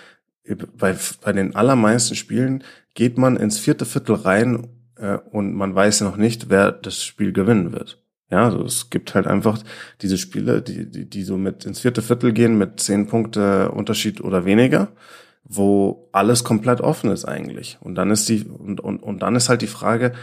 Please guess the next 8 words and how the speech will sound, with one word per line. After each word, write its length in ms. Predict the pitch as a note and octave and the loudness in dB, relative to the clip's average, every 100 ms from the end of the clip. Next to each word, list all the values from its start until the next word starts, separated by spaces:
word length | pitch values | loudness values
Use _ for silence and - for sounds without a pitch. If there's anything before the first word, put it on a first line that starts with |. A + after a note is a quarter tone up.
| - - | -20 -16
okay, 400 | - - D3+ F#2+ - - - _ _ _ _ | -12 0 2 2 0 -14 -20 _ _ _ _
wenn 220 | G#2 G2+ G2+ | 2 4 6
wir 100 | C3 | 4
jetzt 180 | D3 | 4
in 80 | A#2+ | 4
der 100 | A2 | 4
Liga 280 | G#2 C#3+ B2 | 4 4 2
sind, 400 | G2 G2 G2+ | 0 -4 -6